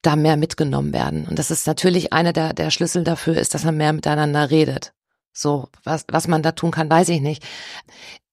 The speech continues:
Ein, ein, ein ganz großer Aspekt dieser letzten sehr spannenden und teilweise dann in dem ganzen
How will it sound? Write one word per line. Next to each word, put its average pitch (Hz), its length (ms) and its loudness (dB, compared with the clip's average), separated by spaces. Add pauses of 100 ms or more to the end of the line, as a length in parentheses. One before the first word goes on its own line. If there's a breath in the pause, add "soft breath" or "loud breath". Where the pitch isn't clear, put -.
(260)
Ein, 165 220 2
ein, 156 320 0
ein 151 300 -2
ganz 156 260 -2
großer 160 300 0
Aspekt - 560 -4
dieser 151 260 0
letzten 147 800 -4 (480)
sehr 147 240 0
spannenden 156 840 2
und 147 140 -6
teilweise 143 520 -4
dann 147 220 -2
in 156 120 -4
dem 156 300 0
ganzen 151 600 -2